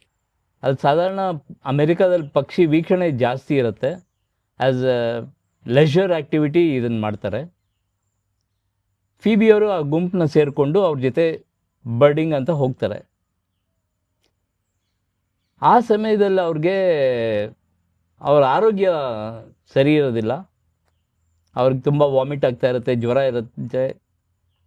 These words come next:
ಈ ರೀತಿಯಾದಾಗ ಅವರು ಆಸ್ಪತ್ರೆಗೆ ಹೋದಾಗ ಗೊತ್ತಾಗತ್ತೆ ಅವ್ರಿಗೆ ಒಂದು rare type of cancer ಇದೆ ಅಂತ, melanoma ಅಂತ ಇದೆ. ಅದಕ್ಕೆ ಅವ್ರು ಟ್ರೀಟ್ಮೆಂಟ್ ಶುರು ಮಾಡ್ತಾರೆ.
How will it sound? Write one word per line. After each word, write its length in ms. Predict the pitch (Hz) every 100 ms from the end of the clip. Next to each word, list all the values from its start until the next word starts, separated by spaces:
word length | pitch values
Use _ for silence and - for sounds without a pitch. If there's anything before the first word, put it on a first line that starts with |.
| -
ಈ 60 | 156
ರೀತಿಯಾದಾಗ 540 | 170 180 165 147 156
ಅವರು 720 | 190 170 147 123 113 107 104 104 104 - _ _ _ _ _ _ 123
ಆಸ್ಪತ್ರೆಗೆ 520 | 151 - 175 165 147
ಹೋದಾಗ 200 | 135 147
ಗೊತ್ತಾಗತ್ತೆ 480 | 147 127 135 123 190
ಅವ್ರಿಗೆ 260 | 175 131
ಒಂದು 300 | 120 117 113
rare 320 | 113 147 196 175
type 280 | 156 147
of 160 | 151 139 - -
cancer 480 | 135 170 180 143
ಇದೆ 200 | 123 101
ಅಂತ, 160 | 95 92 _ _ _ _ _ -
melanoma 560 | 113 127 139 135 120 110
ಅಂತ 240 | 101 98
ಇದೆ. 380 | 120 101 - _ _ _ _ _ 240 - _ _ _ _ _ _
ಅದಕ್ಕೆ 260 | 156 208 202
ಅವ್ರು 140 | 185
ಟ್ರೀಟ್ಮೆಂಟ್ 480 | 156 233 208 214 180
ಶುರು 160 | 165 156
ಮಾಡ್ತಾರೆ. 600 | 151 143 147 202 233